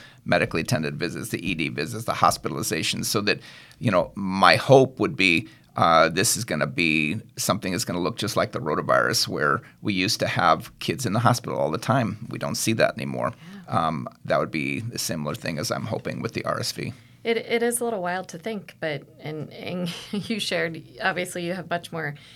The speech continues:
Speaker 2: experience and many more years practicing than I do, but, um, and lots more knowledge for that <laughs> reason as well. But,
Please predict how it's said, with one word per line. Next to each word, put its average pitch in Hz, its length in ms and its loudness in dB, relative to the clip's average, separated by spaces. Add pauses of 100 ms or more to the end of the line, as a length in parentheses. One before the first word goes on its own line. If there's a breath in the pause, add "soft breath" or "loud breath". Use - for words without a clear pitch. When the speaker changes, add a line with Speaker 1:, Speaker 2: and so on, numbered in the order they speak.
(160 loud breath)
Speaker 2:
experience 190 500 -4
and 185 60 -4
many 175 180 -2
more 170 140 -4
years 170 220 -6
practicing 165 640 -6 (320)
than - 120 -8
I - 120 -10
do, - 200 -12 (280)
but, 165 360 0 (540 loud breath)
um, 165 420 0
and 254 120 4
lots 233 200 8
more 233 120 6
knowledge 190 320 2
for 170 100 -2
that - 160 -2
<laughs> - 0 -
reason - 320 0 (220)
as - 200 0
well. 190 380 2
But, - 280 4